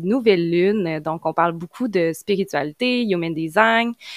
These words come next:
euh, tout ce qui est l'astrologie, la psychologie, la métaphysique. Euh,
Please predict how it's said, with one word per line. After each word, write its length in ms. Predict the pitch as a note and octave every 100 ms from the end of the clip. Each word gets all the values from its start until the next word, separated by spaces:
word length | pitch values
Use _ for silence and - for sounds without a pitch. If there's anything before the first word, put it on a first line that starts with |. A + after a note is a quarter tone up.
| - -
euh, 640 | - F3 E3+ E3 D#3+ D#3 D#3
tout 100 | -
ce 80 | A#3
qui 60 | G3
est 40 |
l'astrologie, 800 | D#3+ D#3 - E3 E3 E3 G3 A3
la 160 | G3 C#3+
psychologie, 800 | - - C4+ C4 A#3+ C4 C4+ C4+
la 160 | E3+ D#3+
métaphysique. 840 | F3+ - A3 G#3 F#3 G#3+ A3 -
Euh, 180 | D3 C#3